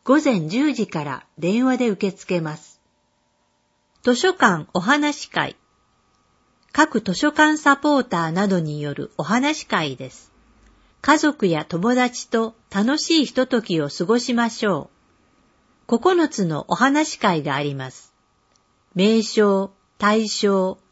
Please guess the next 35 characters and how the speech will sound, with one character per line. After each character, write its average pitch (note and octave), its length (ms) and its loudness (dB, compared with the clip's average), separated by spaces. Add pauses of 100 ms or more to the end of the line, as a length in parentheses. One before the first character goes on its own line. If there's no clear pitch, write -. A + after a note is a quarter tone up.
(240)
日 A3 440 -2
時、 - 260 -10 (480)
定 A3 240 4
員、 G3+ 460 0 (480)
場 F#3+ 200 2
所、 B3 440 0 (180)
問 B3 260 2
い C#4 80 4
合 C#4+ 60 4
わ C#4 140 4
せ C#4 160 0
の C4 160 0
順 B3 320 0
に A#3+ 320 -2
お F3+ 100 -2
知 G3 160 -2
ら F#3+ 140 0
せ F3+ 160 -4
し E3+ 180 -8
ま D#3 200 -8
す。 - 200 -20 (1080)
一、 A3+ 540 -6 (200)
お F#3 80 -2
話 C4+ 500 -2
会。 C#3 300 -8 (720)
幼 B3+ 300 2
児、 - 260 -16 (720)
二 G#3+ 180 2
月 D4+ 320 2
十 A#3 260 0
八 A3+ 340 -2
日、 F#3+ 520 -6 (300)
三 D4+ 340 2
月 F#3 300 -2
三 D#3 240 -6